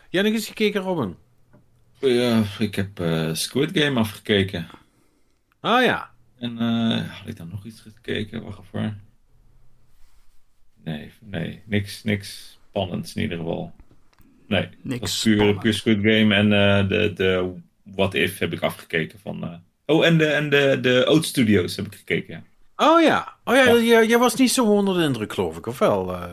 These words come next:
Speaker 2: Ik vond ze
Speaker 1: of
Speaker 2: wel.
Speaker 1: geïrriteerd?
Speaker 2: Er waren een aantal verhalen die ik wel tof vond en dan, als het net echt tof werd, was het zo van, "Ja, nu is het af." Wat? Maar,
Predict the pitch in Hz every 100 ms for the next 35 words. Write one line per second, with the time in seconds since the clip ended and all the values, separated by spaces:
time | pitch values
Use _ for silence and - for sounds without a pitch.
0 | 87 - 151 143 - - 160 131 127 107
1 | 101 98 135 123 110 90 - - - 120
2 | 156 147 143 170 196 170 123 110 127 123
3 | 113 113 107 98 98 180 185 208 214 160
4 | 131 120 113 - - - _ - - -
5 | 135 127 170 180 - - 226 220 220 196
6 | - - 156 214 247 175 160 160 139 -
7 | 185 160 - 113 113 - - - _ _
8 | - - - - - _ _ - 254 -
9 | - _ - - - - 80 76